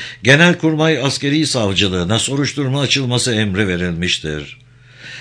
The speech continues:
Soruşturma ile iddia edilen planın Genelkurmay karargahında hazırlanıp hazırlanmadığı,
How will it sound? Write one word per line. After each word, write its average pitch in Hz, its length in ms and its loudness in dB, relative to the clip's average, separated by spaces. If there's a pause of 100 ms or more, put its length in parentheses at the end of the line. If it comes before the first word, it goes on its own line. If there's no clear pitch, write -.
Soruşturma 180 680 4
ile 98 260 2
iddia 135 400 2
edilen 104 380 2
planın 101 400 0
Genelkurmay 151 720 2
karargahında 131 680 -2
hazırlanıp 107 460 0
hazırlanmadığı, 104 1000 0